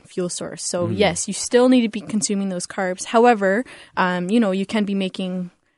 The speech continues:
Speaker 1: good and bad choices
Speaker 2: Yeah.
Speaker 1: with the types of carbs that you're choosing.
Speaker 2: Yeah, you can kinda have, like, a carb taper where y-, you just slowly kind of, y-, you don't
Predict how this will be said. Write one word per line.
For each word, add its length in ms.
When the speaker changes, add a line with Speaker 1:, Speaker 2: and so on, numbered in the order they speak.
Speaker 1:
good 160
and 100
bad 180
choices 560
Speaker 2:
Yeah. 300
Speaker 1:
with 140
the 60
types 260
of 80
carbs 240
that 100
you're 80
choosing. 560
Speaker 2:
Yeah, 200
you 200
can 300
kinda 260
have, 260
like, 200
a 80
carb 380
taper 440
where 420
y-, 80
you 300
just 260
slowly 720
kind 300
of, 400
y-, 60
you 340
don't 360